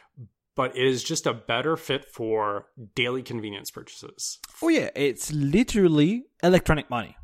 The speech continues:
Speaker 1: Yes, and it is made for, to excel at that.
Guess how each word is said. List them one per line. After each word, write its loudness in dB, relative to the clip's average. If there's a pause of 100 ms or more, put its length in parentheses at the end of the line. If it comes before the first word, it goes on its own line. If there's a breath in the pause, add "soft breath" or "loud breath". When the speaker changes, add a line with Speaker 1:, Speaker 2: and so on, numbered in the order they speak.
(420)
Speaker 1:
Yes, -2
and -2
it 2
is -2
made 0
for, -2
to -2
excel -4
at -8
that. -6